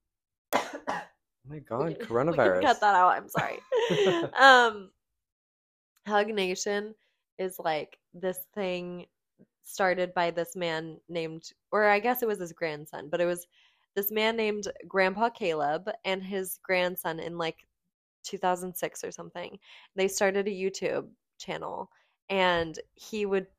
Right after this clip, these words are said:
Speaker 1: like, s-, he would go on, the grandpa, and, like, talk to the audience about everything he'd learned in his life and, like, how important hugs are and, like, to
Speaker 2: This
Speaker 1: give
Speaker 2: is
Speaker 1: you,
Speaker 2: sounding very culty.
Speaker 1: to give your fellow <laughs> neighbor, like, a hug, and they called it Hug Nation. And then the,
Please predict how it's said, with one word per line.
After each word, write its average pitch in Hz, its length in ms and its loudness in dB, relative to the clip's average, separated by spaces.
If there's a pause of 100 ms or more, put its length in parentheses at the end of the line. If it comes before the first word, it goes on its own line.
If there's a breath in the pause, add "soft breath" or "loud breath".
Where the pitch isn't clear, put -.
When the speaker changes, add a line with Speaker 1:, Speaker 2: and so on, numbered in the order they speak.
Speaker 1:
like, 170 340 0 (260)
s-, - 280 -14
he - 200 -6
would 190 160 -2
go 185 180 6
on, 160 480 4 (100)
the 180 80 -2
grandpa, 165 600 0
and, 165 160 -8
like, 151 180 -6
talk 156 540 2 (380)
to - 160 -4
the 170 120 4
audience 156 580 0
about 147 380 4
everything 165 340 -8
he'd 165 220 -12
learned 277 260 2
in 269 140 -2
his 269 160 -2
life 226 400 6
and, 202 80 -4
like, 175 180 -4
how 175 200 0
important 180 440 -8
hugs 170 400 -4
are - 220 2
and, 180 100 -8
like, 180 200 -10
to 131 80 0
Speaker 2:
This 127 120 -6
Speaker 1:
give 156 100 8
Speaker 2:
is 147 80 2
Speaker 1:
you, - 40 -2
Speaker 2:
sounding 151 320 4
very 95 240 4
culty. - 360 -4
Speaker 1:
to 262 100 4
give 214 260 4
your 226 220 2
fellow 208 340 8
<laughs> 226 100 2
neighbor, 180 440 0
like, 170 260 2
a 175 120 2
hug, 170 400 0
and 190 140 -2
they 175 80 -2
called 185 280 -2
it - 100 -2
Hug 196 180 -4
Nation. 185 380 -8
And 202 160 -4
then 190 120 -6
the, 175 220 2